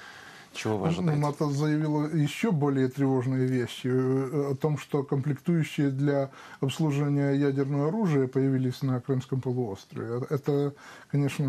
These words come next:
Speaker 2: ну, э, э, очень жесткое заявление и очень тревожное заявление.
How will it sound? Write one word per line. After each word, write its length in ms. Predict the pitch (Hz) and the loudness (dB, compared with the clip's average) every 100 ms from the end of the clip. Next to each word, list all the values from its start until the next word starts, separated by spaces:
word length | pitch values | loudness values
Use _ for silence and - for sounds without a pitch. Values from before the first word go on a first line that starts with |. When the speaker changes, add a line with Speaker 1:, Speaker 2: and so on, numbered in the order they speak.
| 131 | 0
Speaker 2:
ну, 340 | 131 131 123 131 127 | 0 0 -2 -6 -4
э, 220 | 139 127 123 - - - - - | 0 2 0 -8 -20 -20 -20 -12
э, 960 | 143 120 120 113 117 - - - - - - | -6 -4 -4 -6 -8 -10 -10 -12 -12 -12 -6
очень 600 | - 139 151 135 127 131 | -2 0 2 2 2 0
жесткое 480 | 127 151 147 - 127 | 2 0 0 0 0
заявление 720 | 127 135 131 165 196 165 139 | 2 2 2 0 0 0 0
и 20 | |
очень 340 | 135 139 143 135 | 2 2 2 0
тревожное 600 | 143 143 131 110 98 95 | 2 2 2 0 -6 -6
заявление. 640 | 101 98 95 92 - - | -8 -10 -10 -12 -14 -20